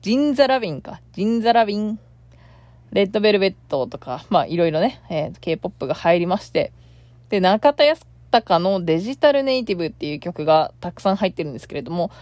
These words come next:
多分これはね、誤操作で、あの、丸々アルバムが一曲入ってしまったっていうところで、まあ、嫌いじゃないのでそのまま置いてるっていうような感じになってます。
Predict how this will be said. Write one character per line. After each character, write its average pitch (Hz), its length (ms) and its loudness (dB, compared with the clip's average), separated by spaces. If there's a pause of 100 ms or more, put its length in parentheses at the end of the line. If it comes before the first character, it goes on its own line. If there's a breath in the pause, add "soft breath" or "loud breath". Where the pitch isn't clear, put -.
(140)
多 349 100 4
分 277 140 0
こ 180 100 4
れ 185 60 6
は 175 100 2
ね、 190 140 -2
誤 175 220 2
操 330 280 2
作 170 160 2
で、 165 320 2
あ 165 80 2
の、 156 380 -4 (540 soft breath)
丸 175 480 0
々 254 340 0
ア 185 60 2
ル 220 80 2
バ 247 120 2
ム 240 60 -4
が 220 100 2
一 214 80 -6
曲 - 180 -16
入 208 140 -8
っ - 20 -16
て 208 80 -14
し - 100 -12
ま 143 100 -2
っ - 100 -8
た 90 80 -8
っ 90 40 -12
て - 160 -12
い 143 40 -4
う 143 40 -10
と 143 100 -8
こ 143 80 -8
ろ 127 100 -6
で、 131 240 -4
ま 156 200 0
あ、 147 80 -4
嫌 202 200 2
い 233 40 0
じ 247 60 -2
ゃ 247 40 -2
な 240 100 0
い 220 40 -2
の 170 120 -2
で 143 80 -6
そ 156 100 -8
の 156 140 -2
ま 156 60 -4
ま 139 80 0
置 160 80 -2
い 165 40 -6
て 170 100 -4
る 208 80 0
っ 262 40 -6
て - 160 -14
い - 20 -4
う - 20 -2
よ 151 40 -4
う 143 40 -6
な 147 60 -10
感 165 200 -12
じ 156 80 -12
に - 20 -16
な - 80 -16
っ - 20 -20
て - 80 -16
ま 160 160 -4
す。 - 260 -20